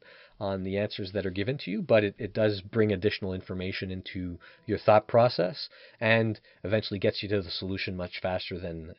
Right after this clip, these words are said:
if you had done it on, on your own, right? So the alternative is, is what we know and love, which is going to Google and, and parsing through the information yourself, right? So I just see that as a, an information parser, some, you know, something that's, that, that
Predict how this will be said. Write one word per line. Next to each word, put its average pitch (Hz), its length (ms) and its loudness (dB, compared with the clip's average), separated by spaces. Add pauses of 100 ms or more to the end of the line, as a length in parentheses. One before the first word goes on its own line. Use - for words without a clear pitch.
(100)
if - 140 -10
you 90 60 -4
had 85 140 -8
done 90 180 -4
it 87 80 -4
on, 85 300 -6
on 87 180 -6
your 85 200 0
own, 85 220 -4 (120)
right? 90 260 -4
So 85 300 2 (460)
the 117 100 12
alternative 113 580 12
is, 98 220 8
is 95 240 0
what 104 120 4
we 107 120 -2
know 107 160 8
and 104 100 4
love, 131 320 6
which 107 140 -4
is 101 120 -8
going 107 200 -2
to 95 60 -4
Google 107 400 2
and, 95 200 -8 (520)
and 92 140 -6
parsing 107 380 4
through 113 200 -2
the 101 120 2
information 98 560 -4
yourself, 95 460 -4
right? 101 200 -2
So 104 140 2
I 101 80 6
just 101 200 -4
see 110 160 0
that 101 160 4
as 92 180 0
a, 85 200 -8 (640)
an 107 140 -2
information 107 560 0
parser, 98 460 0
some, 101 260 -6 (100)
you 104 80 -8
know, 90 80 -6
something 101 340 -6
that's, - 380 -8
that, 98 160 -10 (120)
that 98 120 -6